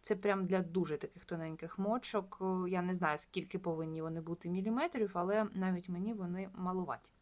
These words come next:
Хоча в мене є кілька дівчат, котрі ось такий штифт саме і замовляють, бо у них взагалі дуже тонесенька мочка, тому це для вас.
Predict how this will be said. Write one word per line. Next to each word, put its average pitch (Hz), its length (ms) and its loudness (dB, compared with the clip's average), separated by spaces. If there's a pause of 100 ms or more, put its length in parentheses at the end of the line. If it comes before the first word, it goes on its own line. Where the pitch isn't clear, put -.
(420)
Хоча 202 320 2
в 262 40 4
мене 214 300 4
є 190 200 0
кілька 180 340 -4
дівчат, 190 480 0
котрі 208 460 0
ось - 200 0
такий 190 320 -2
штифт 226 440 -4
саме 196 320 -2
і 190 40 -2
замовляють, 196 640 0
бо 185 120 -2
у 180 60 0
них 196 280 0
взагалі 185 480 0
дуже 185 360 -2
тонесенька 160 580 -6
мочка, 147 460 -12
тому 180 240 -4
це 185 180 -2
для 175 160 0
вас. 123 240 -8